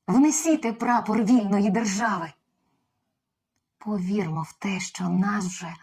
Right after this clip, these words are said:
не збороть, і долучаймось до добра і слави. Хай буде з нами правда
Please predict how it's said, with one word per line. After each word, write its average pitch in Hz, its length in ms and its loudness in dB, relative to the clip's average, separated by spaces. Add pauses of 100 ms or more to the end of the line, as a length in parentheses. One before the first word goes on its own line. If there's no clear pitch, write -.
(120)
не 233 300 6
збороть, 208 720 -2 (600)
і 302 140 2
долучаймось 220 1040 0 (160)
до 185 180 0
добра 185 520 -4
і 185 80 -4
слави. 165 500 -8 (960)
Хай 277 280 -2
буде 214 380 2
з 190 100 2
нами 208 300 2
правда 190 680 -4